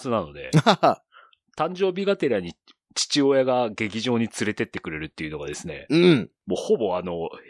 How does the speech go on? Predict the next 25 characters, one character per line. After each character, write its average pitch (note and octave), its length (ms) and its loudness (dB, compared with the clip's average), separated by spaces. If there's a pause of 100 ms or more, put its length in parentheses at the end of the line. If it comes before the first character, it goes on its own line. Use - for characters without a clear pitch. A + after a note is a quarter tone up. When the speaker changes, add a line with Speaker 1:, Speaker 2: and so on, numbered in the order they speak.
(260)
Speaker 1:
ブ B2 120 0
イ D3 100 0
エ D3 60 2
ス C#3+ 140 -6
シ C#3 160 0
リ C3+ 100 0
ー G2+ 40 -6
ズ F2 80 -6
は E2 60 -6
全 A#2 200 -6
部 F2+ 100 -12
な D#2 100 -14
ん C2+ 40 -20
で - 80 -20
す - 120 -20
よ。 - 100 -20
Speaker 2:
な D#3+ 160 6
る D#3+ 60 4
ほ D3 100 2
ど、 C3 100 4
な A#2+ 100 4
る A2+ 100 4
ほ A2 120 2
ど。 F#2 200 4
Speaker 1:
<laughs> - 840 -12